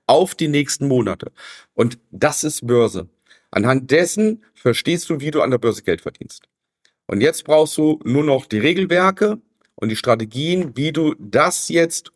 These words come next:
ummünzt in aktives Handeln, in Tätigkeiten, wie man jetzt Aktien findet, wann man sie kauft, wann man sie verkauft und so weiter. Das ist dann das Handwerkszeug. Aber ich hoffe, dass du verstehst, und ich will dir den Input geben, dass es möglich ist, an der Börse Geld zu verdienen,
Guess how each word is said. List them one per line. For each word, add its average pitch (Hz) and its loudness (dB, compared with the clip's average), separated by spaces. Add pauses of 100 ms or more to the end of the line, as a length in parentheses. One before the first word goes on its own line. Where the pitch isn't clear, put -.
(120)
ummünzt 202 -2
in 156 0
aktives 135 -4
Handeln, 165 0
in 135 -2
Tätigkeiten, 151 -2 (220)
wie 107 -4
man 165 0
jetzt 156 0
Aktien 147 -2
findet, 131 -2
wann 127 2
man 139 -2
sie 120 -10
kauft, - -2
wann 110 2
man 117 -4
sie 113 -14
verkauft - -4
und 98 -10
so 92 -14
weiter. 78 -6 (260)
Das 147 0
ist - -4
dann 143 2
das - -2
Handwerkszeug. 95 -4 (540)
Aber 101 0
ich 104 -2
hoffe, 220 4 (240)
dass - -2
du 120 -4
verstehst, - -2
und 101 -4
ich 110 -6
will 117 0
dir 110 -6
den 107 -2
Input 190 -4
geben, 185 -2 (340)
dass - 0
es 101 -10
möglich 151 0
ist, 135 -4
an 127 0
der 117 -2
Börse 110 0
Geld 120 0
zu 135 -8
verdienen, 156 -4